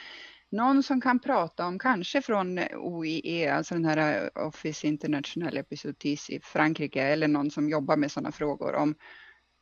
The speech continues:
hur ser utvecklingen ut med våra, eh, djursjukdomar i det vilda utifrån klimatförändringarna.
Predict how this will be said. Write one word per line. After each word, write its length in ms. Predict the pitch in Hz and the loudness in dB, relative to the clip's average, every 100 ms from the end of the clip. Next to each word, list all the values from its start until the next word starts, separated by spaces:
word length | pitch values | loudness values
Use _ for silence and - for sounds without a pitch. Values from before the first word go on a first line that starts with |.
| _ _ - | _ _ 0
hur 420 | 202 233 240 240 - - | 4 8 10 8 8 0
ser 280 | - 180 165 | 4 8 8
utvecklingen 840 | 214 190 - - 170 - 165 160 151 | 6 2 2 2 2 0 2 4 4
ut 320 | - 190 180 - - - _ | 2 -2 -2 -6 -16 -20 _
med 420 | 175 170 156 156 - | 0 4 6 6 2
våra, 760 | 165 175 156 147 147 143 143 - _ _ | -4 2 4 6 6 6 2 -4 _ _
eh, 1300 | 156 151 147 143 139 127 135 - 101 85 85 80 67 - - - | -6 -4 -4 -4 -6 -6 -8 -8 -10 -12 -12 -14 -14 -16 -16 -12
djursjukdomar 1500 | 180 208 160 - - - 175 170 - 208 226 214 208 196 - - | -4 -2 -2 -6 -16 -8 -8 -8 -4 -2 0 0 2 0 -2 0
i 180 | 185 | 2
det 100 | 185 | 2
vilda 760 | 170 185 196 151 143 - 160 160 - - | 0 0 0 2 0 4 4 4 -2 -6
utifrån 460 | 170 - 175 147 147 | -6 -6 -4 -2 -2
klimatförändringarna. 1040 | - 196 156 - 202 233 196 135 - - | -2 0 0 -2 -2 0 0 0 -2 -6